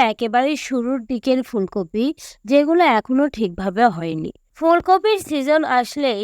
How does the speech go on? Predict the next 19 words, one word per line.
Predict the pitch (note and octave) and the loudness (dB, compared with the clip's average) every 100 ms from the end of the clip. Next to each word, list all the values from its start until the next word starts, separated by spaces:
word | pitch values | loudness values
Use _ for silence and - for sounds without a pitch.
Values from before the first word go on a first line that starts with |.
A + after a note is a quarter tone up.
| G#3+ | -2
সবচেয়ে | C#4+ - E4 C4 | -2 0 -2 2
পছন্দের | B3 A#3 C#4 C#4 D4+ C#4 | 2 2 -2 0 0 0
রেসিপি | A3 - A#3 C4 A#3 | 0 -4 -6 -2 -2
এটি | G3 A3+ F#3+ | -2 -2 0
আমার, | E3+ E3+ A#3 B3+ | 0 0 0 2
ফুলকপির | C4+ B3+ B3+ B3 C4 A#3+ | 0 2 0 2 0 2
পকোড়া। | G3 - F#3 E3 G#3 - _ _ - D4+ | 2 2 -2 -2 -4 -4 _ _ -2 0
আজকে | D#4 - F#4 | 0 0 2
আমি | F4+ F4+ C4+ | 2 2 2
এটা | C4 A#3 | 0 0
বানাবো। | G#3+ F#3 F3 F3 A3+ - _ _ _ | -2 -2 -8 -10 -14 -16 _ _ _
হাতের | - C4 E4+ F4+ F#4 | 2 2 2 2 4
কাছে | F#4 G4+ G4 A#3 | 4 2 0 0
যে | B3+ C4 | -2 0
কোনো | D4 D4+ E4 E4+ | 0 2 2 2
সবজি | C#4+ D4 - D4 | 0 -2 -2 -4
দিয়ে | D#4+ D#4+ | -2 -2
এটা | C#4 C4 A3+ | 2 0 2
বানানো | G#3 G#3+ A3+ | 0 0 0